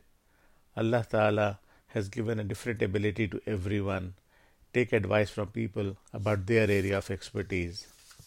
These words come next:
For example, if you want to learn about deen, try to find a person who's a-, an authentic alim, an authentic scholar. Sometimes, even in matters of deen, people start consulting people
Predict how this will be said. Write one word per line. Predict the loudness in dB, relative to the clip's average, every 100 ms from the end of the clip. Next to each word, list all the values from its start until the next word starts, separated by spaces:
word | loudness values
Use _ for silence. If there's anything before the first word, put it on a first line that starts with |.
| -20 -20 -20 -20 -20 _ _ _ _ _ _ -20 -20 -20 -20 -20 _ _ _ _ _
For | -2 2
example, | 2 4 2 2 -2
if | -2
you | -2
want | -2 -2
to |
learn | 2 4 4 2
about | 0 -2 0
deen, | 0 2 0 -2 -10 _
try | 0 0
to | 0
find | 0 0 0
a |
person | 0 -2 0 -2 -4
who's | -4 -6
a-, | -6 -8 -8 -6
an | -4 -6 -8
authentic | -6 -4 -2 -2 -2
alim, | -2 0 -2 -4 -12 _ -12
an | -8 -6
authentic | -6 -6 -6 -6 -10
scholar. | -8 -4 0 0 -2 -8 _ _ -20 -20 -20 -20 _ -6
Sometimes, | -2 0 2 2 0 -4 -4
even | 0 0
in | 0 -2
matters | -2 -2 -2
of | -2 -2
deen, | 0 0 -2 -8 _ _ _
people | -4 -2 -4
start | -2 2 2 2
consulting | -4 -4 -2 0 -2 -2
people | -4 -4 -4